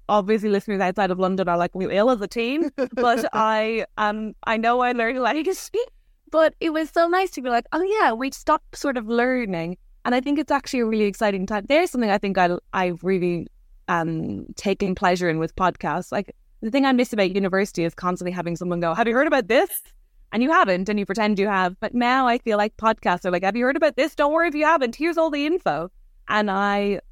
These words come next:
Speaker 1: like learning in that way.
Speaker 2: Are you someone that people you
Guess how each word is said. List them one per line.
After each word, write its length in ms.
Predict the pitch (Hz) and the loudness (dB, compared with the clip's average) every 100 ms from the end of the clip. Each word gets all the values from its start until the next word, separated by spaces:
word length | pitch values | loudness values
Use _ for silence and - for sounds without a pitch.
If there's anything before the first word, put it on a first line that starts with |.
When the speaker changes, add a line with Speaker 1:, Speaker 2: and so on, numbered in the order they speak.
| - | 0
Speaker 1:
like 360 | 220 185 185 | 2 2 0
learning 360 | 196 170 165 170 | -2 -2 -2 -4
in 100 | 170 | -4
that 160 | 165 - | -4 -6
way. 340 | 120 104 202 - _ _ _ _ | -6 -6 -10 -14 _ _ _ _
Speaker 2:
Are 220 | 254 285 339 | 2 2 2
you 460 | 311 302 277 233 - | 0 0 0 -2 -8
someone 720 | - 233 220 214 196 185 180 - - - | -4 -2 0 0 0 -4 -8 -14 -20 0
that 220 | 190 - - - | 0 0 -6 -8
people 460 | - 214 - 190 180 | -2 -2 0 0 0
you 340 | 156 180 | 0 -2